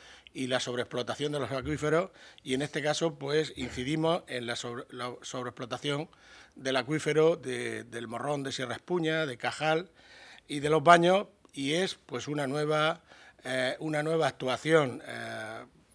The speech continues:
o, o no actuación, en este caso, inacción de la Confederación Hidrográfica del Segura, que, eh, pues, no realiza su labor de inspección, vigilancia y control de las concesiones de agua.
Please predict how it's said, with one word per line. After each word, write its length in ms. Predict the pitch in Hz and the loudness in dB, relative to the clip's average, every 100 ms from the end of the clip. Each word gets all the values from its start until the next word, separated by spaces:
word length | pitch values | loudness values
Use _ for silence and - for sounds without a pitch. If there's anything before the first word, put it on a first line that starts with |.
| - - - | -20 -20 -8
o, 120 | 127 | -6
o 160 | 127 139 | -2 4
no 100 | 190 | 4
actuación, 560 | - 143 131 170 175 | 4 0 0 4 4
en 80 | 139 | 2
este 220 | 151 143 | -2 -2
caso, 260 | 135 160 139 | -2 0 0
inacción 560 | 131 123 - 165 147 | 0 0 2 2 2
de 180 | 120 120 | 0 -2
la 260 | 117 113 110 | 0 -2 -4
Confederación 580 | 117 123 123 120 147 143 | -8 -8 -6 -4 -4 -2
Hidrográfica 500 | 127 135 139 131 135 | -2 -2 -2 -2 -2
del 120 | 127 | -2
Segura, 440 | 147 147 143 165 - - - - - _ | -4 -2 -2 -2 -6 -20 -20 -20 -20 _
que, 400 | 156 156 170 190 | 2 6 6 2
eh, 260 | 135 127 123 | -4 -6 -6
pues, 200 | - 120 | -4 -4
no 200 | 117 143 | -2 -2
realiza 460 | 147 143 143 139 143 | 0 0 0 -2 -4
su 140 | 131 | -2
labor 380 | 117 117 147 147 | -4 -2 -2 -2
de 100 | 127 | -4
inspección, 520 | 117 - 107 143 143 | -6 -8 -6 -4 -2
vigilancia 600 | 131 120 123 143 151 156 - | -4 -4 -2 -2 0 -2 -2
y 100 | 123 | -8
control 540 | 127 117 - 147 156 - - - - | -6 -6 -2 2 2 0 -12 -20 -8
de 100 | 127 | -4
las 120 | 123 | -4
concesiones 640 | 131 120 123 139 139 139 113 | -4 -6 -4 -2 -2 -2 -4
de 120 | 107 | -4
agua. 260 | 95 - | -4 -10